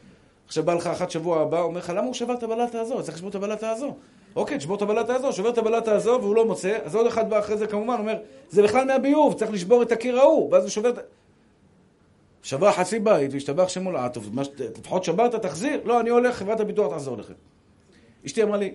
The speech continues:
"די, נמאס לי, לא יודע, אני לא יכולה יותר, אני לא מסוגלת, אני לא יכולה לנשום את האוויר הזה." עכשיו, בצדק. אמרתי לה, "אשתי יקרה, זה היה היום בבוקר, בואי נעצור רגע.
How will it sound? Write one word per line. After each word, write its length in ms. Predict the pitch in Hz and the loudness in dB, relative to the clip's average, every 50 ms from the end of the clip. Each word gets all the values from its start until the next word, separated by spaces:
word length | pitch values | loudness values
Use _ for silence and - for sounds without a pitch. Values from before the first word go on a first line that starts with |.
| - - | -10 -8
"די, 140 | - 120 104 90 - | -6 -6 -6 -6 -8
נמאס 320 | 110 123 147 156 143 - | -8 -6 -6 -6 -8 -10
לי, 80 | - 87 82 - _ _ _ | -14 -18 -20 -20 _ _ _
לא 80 | - 139 | 0 0
יודע, 180 | 165 151 127 | 0 0 -2
אני 100 | - 127 | -4 -4
לא 60 | 160 196 | -4 -2
יכולה 240 | 196 - 208 214 | -2 -2 -2 -2
יותר, 200 | 208 208 208 - - - | -2 -4 -6 -10 -14 -12
אני 100 | - 131 | -8 -6
לא 60 | 160 185 | -6 -6
מסוגלת, 420 | 180 - 214 208 233 226 160 - - - _ - | -4 -4 -2 -2 -2 -2 -4 -8 -12 -18 _ -8
אני 100 | 135 151 | -6 -4
לא 60 | 185 | -4
יכולה 180 | 180 196 202 | -2 -4 -4
לנשום 240 | 202 202 185 196 196 | -4 -4 -6 -8 -8
את 80 | 185 196 | -4 -2
האוויר 240 | 185 - 165 165 143 | 0 0 0 -2 -4
הזה." 180 | 127 110 123 113 - - _ _ _ _ _ _ _ _ _ _ _ _ _ _ _ _ _ _ | -4 -6 -10 -12 -14 -20 _ _ _ _ _ _ _ _ _ _ _ _ _ _ _ _ _ _
עכשיו, 160 | _ - - 160 | _ -14 -12 -10
בצדק. 420 | 208 - 320 302 220 151 - - - _ _ _ _ _ _ _ _ _ _ _ _ _ _ _ _ _ _ _ _ _ _ _ _ _ _ _ _ _ _ _ _ _ - | -6 -4 -4 -4 -4 -6 -10 -14 -20 _ _ _ _ _ _ _ _ _ _ _ _ _ _ _ _ _ _ _ _ _ _ _ _ _ _ _ _ _ _ _ _ _ -14
אמרתי 200 | 135 143 143 139 | -12 -10 -8 -8
לה, 80 | 120 | -8
"אשתי 180 | 117 113 - 107 | -8 -8 -10 -12
יקרה, 200 | 101 - - 85 80 80 _ _ _ _ _ _ _ _ _ _ _ | -12 -12 -14 -18 -20 -20 _ _ _ _ _ _ _ _ _ _ _
זה 60 | - | -6
היה 80 | 202 220 | -4 -4
היום 120 | 220 214 | -2 -2
בבוקר, 340 | 196 165 123 113 104 - - 82 - _ _ _ _ _ _ _ _ _ _ _ _ _ _ _ _ _ _ _ _ _ _ _ _ _ | -4 -4 -6 -6 -10 -14 -18 -20 -20 _ _ _ _ _ _ _ _ _ _ _ _ _ _ _ _ _ _ _ _ _ _ _ _ _
בואי 100 | - 185 | -10 -8
נעצור 360 | 208 190 147 - - 113 90 85 | -8 -8 -8 -10 -10 -12 -12 -12
רגע. 160 | 85 85 | -14 -18